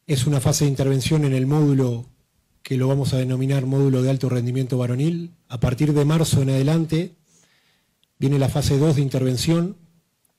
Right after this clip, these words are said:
donde ya involucra a todo lo que es el primer equipo femenil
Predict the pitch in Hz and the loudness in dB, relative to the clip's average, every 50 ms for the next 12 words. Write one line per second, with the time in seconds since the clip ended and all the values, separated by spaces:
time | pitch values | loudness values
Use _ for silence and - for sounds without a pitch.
0 | _ _ _ _ _ _ - 120 131 123 123 117 123 123 117 - 147 143 143 139 | _ _ _ _ _ _ -6 -4 -2 -2 0 0 0 0 0 0 0 0 0 0
1 | 139 139 139 - 139 131 123 131 131 143 151 156 151 135 135 131 123 - - _ | -2 -4 -4 -4 -4 -2 0 2 2 2 2 2 0 0 -2 -2 -4 -8 -14 _
2 | _ _ _ _ _ _ _ _ - 135 123 117 139 139 139 135 135 127 - 139 | _ _ _ _ _ _ _ _ -8 -6 -4 -2 0 2 2 2 2 2 0 0
3 | 143 127 - 139 120 113 113 127 135 135 131 120 143 143 117 139 120 - 117 120 | 0 0 -2 -2 -2 0 0 0 0 0 0 0 -2 -2 0 0 0 0 0 0
4 | 123 127 143 156 180 185 214 | 0 0 0 0 0 -2 -6